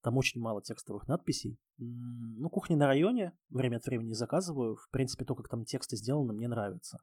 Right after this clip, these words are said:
Слушай, я вот скажу, пожалуй, знаешь что? Мне, в принципе, нравится, как сделаны тексты,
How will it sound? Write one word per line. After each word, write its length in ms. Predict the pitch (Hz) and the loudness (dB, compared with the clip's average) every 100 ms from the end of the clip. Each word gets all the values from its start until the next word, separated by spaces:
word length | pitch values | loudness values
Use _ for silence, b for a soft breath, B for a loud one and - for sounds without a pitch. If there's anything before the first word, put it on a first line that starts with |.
| _ | _
Слушай, 300 | - - 135 | -6 -4 0
я 120 | 123 139 | 0 2
вот 160 | 151 - | 0 -4
скажу, 600 | - - - 143 135 147 | -10 -8 -6 -4 -4 -4
пожалуй, 480 | 160 139 127 135 131 | -4 -4 -4 -6 -6
знаешь 240 | 123 165 - | -6 -6 -8
что? 520 | - - 113 113 110 _ _ _ _ _ _ _ _ _ | -12 -8 -8 -8 -10 _ _ _ _ _ _ _ _ _
Мне, 760 | 117 117 117 127 135 165 170 - _ _ _ _ | -10 -8 -4 -2 0 -2 -2 -8 _ _ _ _
в 180 | - - | -20 -6
принципе, 840 | 147 160 - - - 135 131 131 135 - _ _ _ _ _ _ _ _ - | -2 -2 -2 -6 0 0 0 -6 -16 -20 _ _ _ _ _ _ _ _ -12
нравится, 600 | 127 135 139 139 - 131 | -2 0 2 0 -4 -6
как 200 | 131 120 | -4 -6
сделаны 500 | 123 139 135 123 127 | -4 -4 -4 -6 -8
тексты, 680 | - 160 - - - 110 | -4 -4 -4 -6 -6 -6